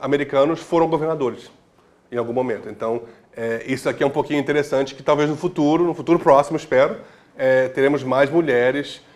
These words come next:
que possam ser, é, é, é, é, candidatas e candidatas viáveis à presidência,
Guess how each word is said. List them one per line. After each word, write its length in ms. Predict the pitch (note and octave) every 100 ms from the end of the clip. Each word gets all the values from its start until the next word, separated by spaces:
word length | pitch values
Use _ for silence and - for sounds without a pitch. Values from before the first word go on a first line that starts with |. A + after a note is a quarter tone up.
| _ -
que 100 | A#2+
possam 380 | C3 A2+ D3
ser, 520 | C#3 - A2+ A#2+ A#2+ -
é, 100 | A#2
é, 0 |
é, 1600 | A#2+ A#2+ A#2+ A#2+ A#2 A#2 - A#2 A2+ A2 G#2+ G#2 - - A2 A2
é, 40 |
candidatas 760 | - C3 C3+ B2+ B2 D3+ D3 D3
e 200 | C3+ B2+
candidatas 280 | C3 A#2+ A#2
viáveis 640 | C3 D3+ B2+ B2+ C3 C3 - - - -
à 80 |
presidência, 640 | A2+ B2+ A#2+ A#2+ A#2+ C#3